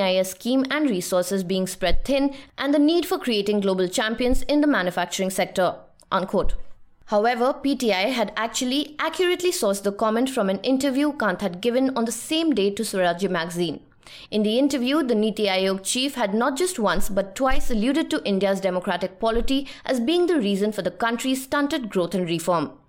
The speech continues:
Dear listeners, this is exactly what we refer to time and again when we say that you need to pay to keep news free. A substantial amount of revenue that newspapers and T V news channels make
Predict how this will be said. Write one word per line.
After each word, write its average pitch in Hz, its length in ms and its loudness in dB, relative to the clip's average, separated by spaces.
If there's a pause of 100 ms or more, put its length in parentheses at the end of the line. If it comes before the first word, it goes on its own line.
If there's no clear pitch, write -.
(300)
Dear 214 160 2
listeners, 269 500 2
this 214 200 0
is 208 100 0
exactly 285 460 0
what 269 200 0
we 285 140 2
refer 196 260 0
to 226 180 -2
time 240 320 0
and 330 80 2
again 190 400 0
when 185 220 0
we 262 140 2
say 254 220 -2
that 233 260 -4
you 202 340 0
need 247 240 2
to 202 60 -2
pay 190 160 0
to 185 120 -6
keep 180 200 -4
news 175 200 -2
free. - 340 2 (380)
A 208 60 0
substantial 262 600 -2
amount 208 300 2
of 190 140 -2
revenue 226 420 2
that 214 200 -2
newspapers 240 600 0
and 214 160 -2
T 214 80 -2
V 196 120 0
news 190 220 -2
channels 196 380 -2
make 262 380 0